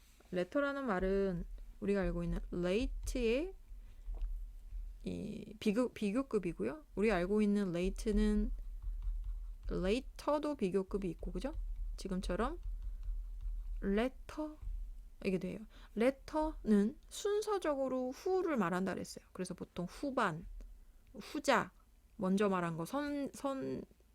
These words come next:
먼저 말한 거, 전자랑 그다음 뭐 후자 이렇게 말할 때 쓰는 거. 이거 이제 시간적으로 나중에라고 표현할 때 쓰는 말이고.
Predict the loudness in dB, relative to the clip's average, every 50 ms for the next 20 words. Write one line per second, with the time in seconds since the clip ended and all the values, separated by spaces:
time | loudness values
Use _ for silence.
0 | -6 -2 -2 0 0 2 2 2 2 0 0 -2 -2 -2 -4 -2 2 4 4 6
1 | 6 4 4 2 0 0 -2 -4 -10 -20 -20 -20 -16 -10 -6 -4 -4 -4 -4 -4
2 | -2 -2 0 0 -2 0 0 2 2 4 4 2 2 2 0 -4 -8 -10 -10 -8
3 | -8 -8 -6 -4 -4 -2 0 0 -2 -2 -4 -8 -8 -4 -2 0 0 0 -2 -4
4 | -4 -2 0 0 0 0 0 0 0 0 0 0 0 0 0 0 0 2 2 2
5 | 4 4 2 0 -4 -8 -12 -8 -8 -6 -6 -6 -6 -4 -2 -2 0 -2 -4 -6
6 | -10 -8 -4 -4 -4 -4 -4 -8 -12 -14